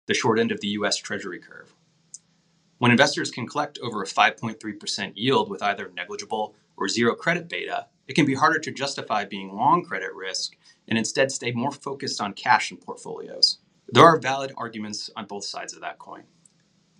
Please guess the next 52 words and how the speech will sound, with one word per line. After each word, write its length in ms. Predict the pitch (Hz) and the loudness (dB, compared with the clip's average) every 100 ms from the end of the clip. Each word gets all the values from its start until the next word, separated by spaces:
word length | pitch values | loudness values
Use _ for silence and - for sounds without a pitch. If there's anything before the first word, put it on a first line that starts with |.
| - | 2
But 80 | 135 | 8
I 80 | 180 | 8
would 80 | 180 | 8
like 160 | 139 | -4
to 80 | 135 | -8
present 340 | 120 110 107 | -12 -10 -10
something 520 | - 104 - 104 104 95 _ _ _ | -12 -14 -12 -12 -12 -14 _ _ _
that 300 | 107 101 - _ _ _ - | 4 4 4 _ _ _ -10
we 240 | 131 156 | -6 -4
view 380 | 117 104 104 101 | -4 -6 -6 -2
as 260 | 113 107 | -2 -2
an 60 | 104 | -6
interesting 420 | 135 - - 107 | -10 -10 -10 -10
complement 540 | - 180 185 98 98 - | -6 -6 -6 -8 -8 -8
to 100 | 104 | -8
an 60 | |
enhanced 420 | 98 101 101 101 | -8 -8 -10 -8
cash 260 | - 98 95 | -2 -2 -2
strategy 640 | - 95 98 95 92 95 _ _ _ - | -6 -6 -6 -8 -12 -14 _ _ _ -6
that 100 | - | -2
could 140 | 151 | -2
have 120 | 160 | -2
a 80 | 165 | -4
place 520 | 160 135 131 - - _ | -4 -4 -2 -6 -12 _
in 120 | - 110 | -4 0
many 220 | 123 127 | 0 0
investment 380 | 117 117 117 104 | -2 -4 -6 -10
portfolios 760 | 120 - 104 107 101 98 - | -10 -8 -6 -4 -6 -6 -6
in 80 | 123 | -4
the 100 | 110 | -4
current 300 | - 104 95 | -4 -6 -4
environment. 500 | 90 90 90 87 - _ _ - - | -4 -4 -4 -8 -20 _ _ -6 0
The 60 | |
sector 360 | - 180 180 120 | 6 6 6 6
I 180 | 131 175 | 6 6
have 200 | 147 95 | -2 -6
in 80 | |
mind 320 | 90 87 92 - - | -10 -12 -12 -18 -12
is 100 | 120 | -10
something 300 | 147 127 117 | -8 -8 -4
that 260 | 107 101 - _ _ _ | 0 0 -2 _ _ _
we 100 | 135 | 2
not 160 | 202 196 | 4 2
only 220 | 185 123 | 0 -2
view 360 | 101 113 139 120 | -4 -4 -2 -2
as 100 | 104 | -6
a 100 | 92 | -10
creative 440 | - 127 117 101 | -8 -4 -4 -6
complement 460 | - 113 131 104 98 | -4 -2 -2 -4 -6
to 80 | |
cash 280 | 95 92 87 | -4 -2 -2
equivalents, 760 | 90 101 95 92 95 - - | -8 -12 -10 -10 -8 -8 -8